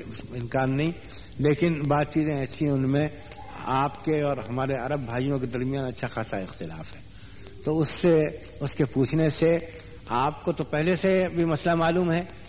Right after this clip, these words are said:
اور یہ آپ کا، آپ کے مسئلے پر عمل نہیں کریں گے، اس لیے سوائے اس کے کہ ایک ذرا غلط فہمی ہو اور ذرا دوری پیدا ہو اس کے، یہ اپنے علماء سے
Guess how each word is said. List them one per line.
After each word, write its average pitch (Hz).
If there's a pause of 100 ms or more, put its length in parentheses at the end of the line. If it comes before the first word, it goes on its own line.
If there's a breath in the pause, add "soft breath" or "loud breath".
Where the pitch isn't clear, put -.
(160)
اور 156
یہ 175
آپ 165
کا، 170 (100)
آپ 156
کے 170
مسئلے 151 (260)
پر 147
عمل 127
نہیں 151
کریں 151
گے، 143 (480 loud breath)
اس 139
لیے 151
سوائے 156
اس 143
کے 156
کہ 143
ایک 151 (280)
ذرا 135
غلط 135
فہمی 143
ہو 135 (500 loud breath)
اور 139
ذرا 139 (100)
دوری 143
پیدا 131
ہو 139
اس 139
کے، 120 (640 loud breath)
یہ 151
اپنے 156
علماء 156
سے 147